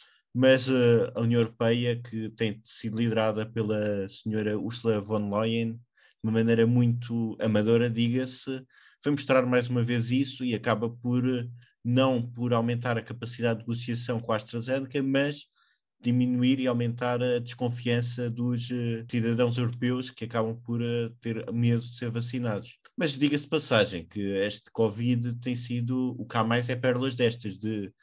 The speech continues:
vacinas que são contraindicadas e não. Quem não se lembra de Desgraça Freitas ter dito em março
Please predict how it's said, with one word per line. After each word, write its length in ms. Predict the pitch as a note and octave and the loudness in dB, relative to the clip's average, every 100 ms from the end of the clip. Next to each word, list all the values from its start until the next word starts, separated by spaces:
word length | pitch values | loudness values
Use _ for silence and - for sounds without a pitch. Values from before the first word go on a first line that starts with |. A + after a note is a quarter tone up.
| _ - _ | _ -20 _
vacinas 420 | A2+ A#2+ B2 A#2 | -4 -2 0 0
que 120 | A#2 - | -2 -6
são 200 | A#2+ A2+ | -6 -4
contraindicadas 880 | B2 A#2 A#2+ A2+ A2+ B2+ A#2+ A#2+ | -2 -2 -2 -4 -2 -2 -2 -2
e 100 | B2+ | 0
não. 380 | A#2+ G#2+ F#2 - _ _ - | 2 2 0 -8 _ _ -4
Quem 140 | G#2+ | -2
não 120 | A2+ | -2
se 140 | A2+ C3 | -2 0
lembra 300 | A#2 G2+ G#2 | 0 0 -2
de 440 | A2 B2+ A2+ E2 - | 0 0 0 -2 -10
Desgraça 540 | F#2+ G#2+ A2 G#2+ G#2+ A#2 | -10 -4 2 2 0 -6
Freitas 560 | - A#2 A#2+ B2 C3 | 0 2 2 -2 -6
ter 200 | - B2+ | -4 -4
dito 380 | A#2 B2 A#2 - - | -2 -4 -6 -8 -6
em 100 | A2 | 0
março 420 | A2+ A#2+ A#2+ | 2 0 -2